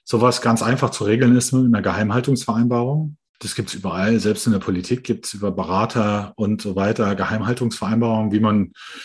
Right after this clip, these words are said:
im neuesten, äh, Video von, ich glaube, er heißt Rezo, ähm, mitbekommt. Ähm, kann ich jedem nur empfehlen, muss ich an dieser Seite, an dieser Stelle auch mal sagen. Ich, wir haben zwar keine politische Meinung, aber für politische Aufklärung bin ich immer. Und ich glaube, der Gentleman hat es ganz gut gemacht.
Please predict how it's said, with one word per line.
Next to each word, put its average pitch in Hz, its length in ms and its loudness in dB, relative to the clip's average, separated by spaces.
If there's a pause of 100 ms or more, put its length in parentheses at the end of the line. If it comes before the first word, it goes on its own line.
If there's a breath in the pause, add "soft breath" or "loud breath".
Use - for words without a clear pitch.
(180 loud breath)
im 101 120 -4
neuesten, 101 640 0 (480 soft breath)
äh, 107 200 0
Video 117 300 4
von, 101 400 0
ich - 100 -12
glaube, 95 260 -2
er 92 40 0
heißt 95 320 -2
Rezo, 131 720 0
ähm, 113 640 6
mitbekommt. 135 720 2
Ähm, 110 420 2
kann 117 140 0
ich 110 100 2
jedem 120 180 4
nur 113 100 6
empfehlen, 123 340 4
muss 120 160 4
ich 120 100 2
an 113 80 4
dieser 113 220 4
Seite, 123 400 2
an 117 140 4
dieser 120 200 2
Stelle 117 220 2
auch 113 100 2
mal 107 160 2
sagen. 117 340 2 (340 loud breath)
Ich, - 260 -10
wir 98 260 -2
haben 113 140 0
zwar 117 160 0
keine 117 220 2
politische 120 420 2
Meinung, 123 340 4
aber 104 400 0
für 110 280 0
politische 110 760 0
Aufklärung 113 680 4
bin 123 120 2
ich 113 140 2
immer. 135 400 4
Und 110 300 2
ich 95 100 -8
glaube, 113 240 4
der 107 140 4
Gentleman 113 420 2
hat 110 80 2
es 101 100 -6
ganz 113 200 -2
gut - 160 -6
gemacht. - 460 0